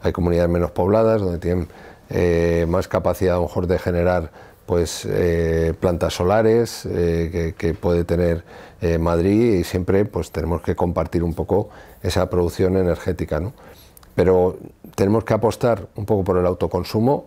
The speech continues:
eh, ciudad-, por la concienciación ciudadana, es decir, reducir ya el consumo, eh, todo lo posible, ¿no? Y, y también ser más autosuficientes cada uno de los, de los ciudadanos y en las nuevas construcciones, como tenemos en Madrid Nuevo Norte,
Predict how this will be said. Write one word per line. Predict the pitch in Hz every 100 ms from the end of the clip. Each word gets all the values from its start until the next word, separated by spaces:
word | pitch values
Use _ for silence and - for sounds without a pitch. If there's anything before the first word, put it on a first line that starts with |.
| -
eh, | 107 90 85 80
ciudad-, | - 87 101
por | - 82
la | 82
concienciación | 87 - 92 90 85 98
ciudadana, | - 95 98 120 147 127
es | 90
decir, | 85 92
reducir | 87 90 92 - 117
ya | 104 107
el | 98
consumo, | 95 101 107 95 92 - - - - - 98
eh, | 92 87 85 85 85 82 85 82 -
todo | 98 95
lo | 90
posible, | 87 - 120 135 110
¿no? | 135 160
Y, | - 92 85
y | 104 95
también | 87 90 95 87
ser | 101 92 90
más | 98 95 -
autosuficientes | - 98 98 92 92 82 95 90 87
cada | 92 87
uno | 92 92
de | 87
los, | 85 85 - - - - - -
de | 98 87
los | 87 85 82 -
ciudadanos | 90 87 107 101 90
y |
en | 87
las | 87
nuevas | 98 98
construcciones, | - 98 - 92 - 113 101
como | - 85
tenemos | 87 87 92 -
en | 90
Madrid | 90 85 92 95
Nuevo | 92 85
Norte, | 85 110 104 85